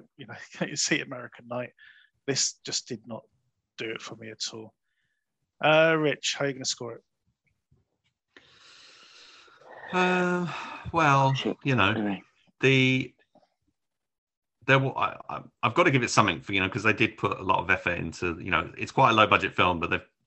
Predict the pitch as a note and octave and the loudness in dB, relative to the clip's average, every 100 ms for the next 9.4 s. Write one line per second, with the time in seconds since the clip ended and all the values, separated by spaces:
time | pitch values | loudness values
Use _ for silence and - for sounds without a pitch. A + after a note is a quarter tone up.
0 | _ - F#2+ - F#2+ F2+ E2+ E2+ E2 - | _ -8 -6 2 2 4 0 -2 -4 -6
1 | - F#2 F2 E2+ - D#2+ E2 D#2+ - _ | -8 -6 -4 -6 -4 -2 -2 -4 -8 _
2 | _ _ _ _ _ _ _ _ - E2 | _ _ _ _ _ _ _ _ -6 -2
3 | F2+ G2 F2+ E2+ D#2+ D#2+ D#2 - E2+ D#2+ | 0 4 6 6 2 0 -4 -6 -6 -4
4 | D#2+ D#2+ D#2+ D#2 D#2 - _ _ _ _ | -4 -2 -2 -2 -4 -6 _ _ _ _
5 | _ _ _ D#2+ - _ _ _ E2+ D#2 | _ _ _ -10 -10 _ _ _ -10 -8
6 | D#2 D2+ _ _ - F#2+ - F2 D#2 D#2+ | -10 -14 _ _ -4 -2 -2 -2 -2 -4
7 | D2+ D#2 - D#2 D#2 C#3+ C#3 D#2 D#2+ - | -8 -10 -8 -10 -6 -2 -2 -2 -6 0
8 | - - B2 C3+ E3 F#3+ E3+ C3+ G#2+ - | 0 2 2 2 2 4 4 2 0 0
9 | D#2 D#2 - | 0 -2 -10